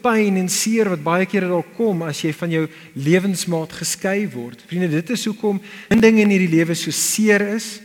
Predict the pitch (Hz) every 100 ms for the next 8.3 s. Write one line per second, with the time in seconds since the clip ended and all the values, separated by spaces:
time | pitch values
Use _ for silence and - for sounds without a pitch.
0 | - - - _ _ _ _ - - 208
1 | 190 160 - 240 - 233 226 - - 214
2 | 214 151 127 156 139 - 220 226 202 175
3 | 165 - - 214 208 202 196 - - -
4 | _ _ _ _ _ _ _ _ _ _
5 | _ - - - 226 226 226 - - -
6 | 175 160 - 160 160 175 170 165 160 -
7 | - 202 208 202 190 151 - 151 135 156
8 | 120 123